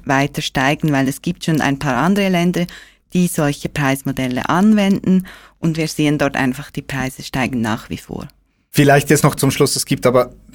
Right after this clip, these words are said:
Speaker 2: dennoch, äh, ein, ein Hoffnungsschimmer am Horizont. Also der Widerstand gegen diese vorgeschlagenen Änderungen des Bundesrates, die sind in der Parteilandschaft nicht gerade beliebt. Es gibt Widerstand von links bis rechts.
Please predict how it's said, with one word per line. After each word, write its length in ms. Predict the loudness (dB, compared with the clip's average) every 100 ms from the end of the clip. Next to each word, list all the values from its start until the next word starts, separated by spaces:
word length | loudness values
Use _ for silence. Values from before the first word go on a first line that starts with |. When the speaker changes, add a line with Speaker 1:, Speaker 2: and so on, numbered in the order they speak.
| 0
Speaker 2:
dennoch, 360 | 4 6 4 4
äh, 220 | 4 4
ein, 480 | 4 2 4 4 2
ein 220 | 2 2 2
Hoffnungsschimmer 680 | 2 2 2 4 4 4
am 120 | 6 6
Horizont. 460 | 4 4 4 4
Also 200 | 4 4
der 380 | 0 2 2 4
Widerstand 680 | 4 6 4 4 2 0 2
gegen 200 | 2 2
diese 320 | 4 4 4
vorgeschlagenen 720 | 4 2 4 4 4 4 4 4
Änderungen 460 | 4 4 4 4
des 220 | 4 0
Bundesrates, 640 | 2 4 4 4 2 2 0
die 80 | 2
sind 160 | 4
in 100 | 4
der 100 | 2
Parteilandschaft 880 | 2 0 2 4 6 4 4 2 2
nicht 440 | 4 6 4 2 0
gerade 340 | 4 4 4
beliebt. 300 | 4 2 2
Es 100 | -2
gibt 200 | -4 0
Widerstand 480 | 2 2 2 0 2
von 180 | 2 4
links 340 | 4 2 0
bis 260 | -2 0 2
rechts. 360 | 2 0 -6